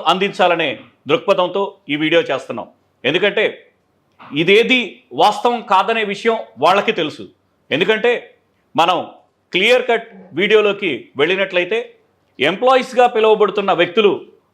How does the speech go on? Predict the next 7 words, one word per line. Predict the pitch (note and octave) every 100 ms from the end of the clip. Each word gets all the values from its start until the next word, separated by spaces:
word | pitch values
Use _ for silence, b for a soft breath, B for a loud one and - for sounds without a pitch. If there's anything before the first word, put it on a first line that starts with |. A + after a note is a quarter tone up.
| A#2+ D3+
నాలుగు | F#3+ A3+ A3 G#3
లక్షల | G3 - G3 G#3 G3 - _ _ _
పైచిలుకు | F3+ G3+ G3+ G#3+ G3 G3 C3 - - _ _ -
కనబడుతున్నారు. | - - D#3 D3 B2 G#2 - _ _ _ _ -
ఫోర్ | G3+ G#3+ G#3+
లాఖ్స్ | A3 G#3+ - D3+ A2+ _ _ _ _ _ - E3
ఎంప్లాయీస్గా | F#3+ G3+ F#3+ F#3+ F#3